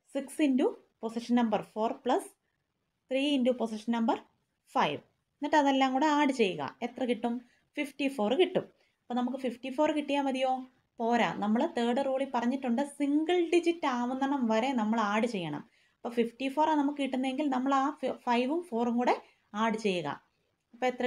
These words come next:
കിട്ടി? നയൻ കിട്ടി. ഇപ്പം നോക്കിയേ, നമുക്ക് മേളിൽ കിട്ടിയ ചെക്ക് ഡിജിറ്റ് എത്രയായിരുന്നു? നയൻ അല്ലായിരുന്നോ? ഇപ്പം നമുക്ക് ഈ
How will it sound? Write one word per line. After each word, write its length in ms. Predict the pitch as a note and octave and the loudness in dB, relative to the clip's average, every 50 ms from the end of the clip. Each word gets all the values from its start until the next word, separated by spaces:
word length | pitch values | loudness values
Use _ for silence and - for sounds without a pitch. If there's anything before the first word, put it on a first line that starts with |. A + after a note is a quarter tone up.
| A#3+ | 0
കിട്ടി? 200 | A#3 A3+ A#3 A3+ A3+ A3 - _ _ _ _ - G#3+ | 0 0 -2 -2 -4 -4 -8 _ _ _ _ -10 -6
നയൻ 240 | A3 G#3+ A3 A#3 A#3+ A#3+ A3+ | -4 -4 -2 -2 -2 -4 -4
കിട്ടി. 300 | - G3+ G#3 - A3 G#3+ E3+ - - _ _ _ _ | -6 -6 -6 -4 -4 -4 -4 -6 -8 _ _ _ _
ഇപ്പം 160 | - - C4 B3+ | -10 -6 -4 -2
നോക്കിയേ, 320 | B3 B3 A#3 A#3 A#3+ B3 B3+ B3 B3 _ _ _ - | -2 -2 0 0 0 0 0 -2 -6 _ _ _ -6
നമുക്ക് 200 | A3+ A#3 A#3+ C#4 B3 B3 | -4 -2 0 2 4 4
മേളിൽ 240 | A#3+ A#3+ B3 C4+ C4+ | 4 4 2 2 2
കിട്ടിയ 180 | C#4 C#4 C#4 C#4 C#4 | 0 0 0 0 0
ചെക്ക് 200 | - B3 B3 - A3+ | -2 -4 -2 -2 -4
ഡിജിറ്റ് 200 | C4+ C4 C#4+ D4 C#4 | -4 -2 0 0 0
എത്രയായിരുന്നു? 440 | C#4 C4 C4 B3 B3 A#3+ A#3 B3 B3 A#3 A3 | 0 0 0 0 0 -2 -2 -4 -4 -4 -6
നയൻ 220 | A3+ A3+ B3 B3 B3 | -4 -4 -4 -4 -4
അല്ലായിരുന്നോ? 400 | A#3+ A#3 A3+ A3+ A3+ A3 A3+ A#3 A#3 A3+ - _ _ _ _ _ - | -2 -2 0 0 0 0 -2 -2 -4 -6 -8 _ _ _ _ _ -18
ഇപ്പം 180 | A3 - B3+ B3 B3 | -12 -8 -4 -2 -2
നമുക്ക് 260 | A#3 A#3+ B3 B3 B3 | -2 -2 -2 -2 -4
ഈ 40 | B3 | -4